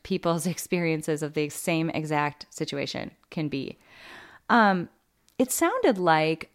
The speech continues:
before that, you know, as you were talking about sort of these stages of, you know, chi being stuck or feeling like you're stuck and sort of the progression that you can go through, um,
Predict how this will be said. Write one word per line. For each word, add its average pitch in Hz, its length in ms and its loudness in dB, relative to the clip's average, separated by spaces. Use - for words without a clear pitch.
before 156 840 0
that, 165 800 2
you 202 80 -2
know, 202 100 2
as 240 160 2
you 277 80 2
were 254 100 2
talking 196 440 0
about 160 540 2
sort 175 180 -4
of 160 100 -2
these 165 220 0
stages 156 800 0
of, 151 440 2
you 175 140 -2
know, 151 140 2
chi 196 320 0
being 165 320 0
stuck - 480 -2
or 160 180 4
feeling 202 460 2
like 160 240 0
you're 156 100 -2
stuck 156 580 -2
and 151 280 -2
sort 180 180 -2
of 170 80 -4
the 160 100 0
progression 165 640 0
that 156 220 -2
you 160 80 -2
can 160 180 -4
go 151 220 0
through, 147 420 -2
um, 175 380 4